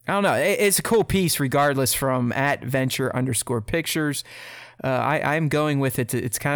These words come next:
of a mashup of, of, of the light and dark. Um, I don't know. Hell, maybe it's all, all, all light. Who the fuck knows? But we know at Venture underscore pictures is good at making Star Wars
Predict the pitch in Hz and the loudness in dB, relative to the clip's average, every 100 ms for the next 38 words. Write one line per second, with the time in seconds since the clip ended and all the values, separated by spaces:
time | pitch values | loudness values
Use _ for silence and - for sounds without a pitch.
0 | 123 113 123 131 131 131 113 110 117 113 | 2 2 2 0 0 0 -2 0 -2 -2
1 | - - - 120 - - 123 120 135 151 | -8 -8 -8 -8 -8 -6 -4 -2 0 0
2 | - 147 175 98 98 92 - - - - | 0 -2 -2 -4 -6 -10 -14 -20 -20 -20
3 | - - _ - 98 95 98 - 107 - | -20 -20 _ -14 -8 -4 -4 -4 -8 -12
4 | _ - 143 175 127 143 117 139 135 - | _ -8 -4 -2 0 2 2 0 0 0
5 | 139 135 139 139 - 156 120 101 117 151 | 0 -2 -4 -4 -2 -4 -4 -6 -6 -6
6 | 165 151 131 123 113 110 104 117 92 - | -4 -4 -2 -2 -2 -2 -4 -6 -8 -10
7 | _ _ - 151 208 175 165 151 - - | _ _ -8 -4 0 2 0 -2 -10 -2
8 | 156 180 - 147 156 151 151 139 143 135 | 0 0 -2 -2 -2 -2 -4 -2 -4 -4
9 | - 131 - 127 - 123 117 113 - _ | -4 -4 -2 -4 -2 -4 -2 -4 -8 _
10 | - - - 120 127 139 135 131 - - | -20 -12 -4 -4 0 0 0 -2 -8 -6
11 | 135 123 117 110 117 107 - - - 113 | -4 -2 -2 -2 -2 -4 -6 -10 -6 -6
12 | 107 117 95 71 - | -6 -8 -10 -10 -10